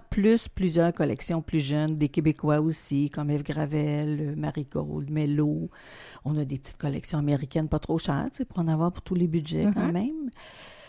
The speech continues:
Speaker 1: Mais aussi, on, tu sais, on a une approche de la mode. Tu sais, moi, je pense que la mode, c'est, c'est une chose qui, tu sais,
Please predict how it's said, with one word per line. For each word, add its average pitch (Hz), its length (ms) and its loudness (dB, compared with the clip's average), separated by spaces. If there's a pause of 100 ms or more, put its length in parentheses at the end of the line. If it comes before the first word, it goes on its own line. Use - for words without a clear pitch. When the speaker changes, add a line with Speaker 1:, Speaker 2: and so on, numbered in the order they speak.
(300)
Speaker 1:
Mais 151 160 8
aussi, 226 420 4 (100)
on, 190 380 2
tu - 120 -12
sais, 302 100 2
on 214 160 4
a 196 60 6
une 196 100 4
approche 226 680 0
de 156 220 0
la 156 220 4
mode. 180 680 2 (300)
Tu - 100 -20
sais, 247 60 4
moi, 240 140 6
je - 100 -2
pense 254 240 2
que 180 120 0
la 156 160 2
mode, 170 420 0 (160)
c'est, 160 720 0
c'est - 460 -2
une 170 160 2
chose 208 420 4
qui, 151 600 0
tu - 160 -20
sais, - 140 -8